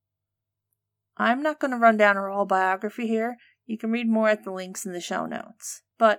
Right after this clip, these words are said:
here's where those Newfoundland connections come in. Charles Lindbergh made the first solo flight across the Atlantic in nineteen twenty-seven. Amy Guest wanted to be the first woman to be flown across the Atlantic as a passenger,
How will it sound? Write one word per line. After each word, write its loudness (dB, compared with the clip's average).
here's -8
where -2
those 0
Newfoundland -6
connections -8
come -12
in. -12
Charles 0
Lindbergh 0
made -6
the -10
first -6
solo -2
flight -4
across -4
the -8
Atlantic -10
in -10
nineteen -10
twenty-seven. -10
Amy -2
Guest -2
wanted -6
to -10
be -10
the -10
first -6
woman -8
to -10
be -10
flown -8
across -4
the -8
Atlantic -8
as -10
a -12
passenger, -4